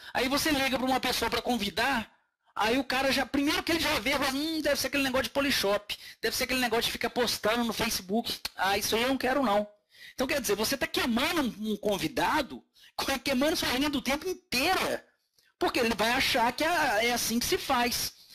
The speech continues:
E, gente, mais importante, vocês já viram o Daniel Ruri vendendo produto na linha do tempo? E o Cristiano Cruz?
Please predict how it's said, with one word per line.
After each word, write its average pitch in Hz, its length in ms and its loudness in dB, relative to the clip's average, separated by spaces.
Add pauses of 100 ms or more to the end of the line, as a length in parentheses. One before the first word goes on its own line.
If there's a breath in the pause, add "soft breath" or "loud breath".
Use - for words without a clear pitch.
(180 loud breath)
E, 285 60 2
gente, 254 340 0
mais 277 300 0
importante, 202 720 0 (160 loud breath)
vocês 453 180 -2
já 440 180 4
viram 294 400 0
o 233 40 2
Daniel 190 300 2
Ruri 190 220 2
vendendo 175 420 0
produto 175 400 0
na 156 60 4
linha 151 160 2
do 135 80 -8
tempo? 220 420 -2 (760)
E 415 40 4
o 440 60 4
Cristiano 285 460 4
Cruz? - 720 0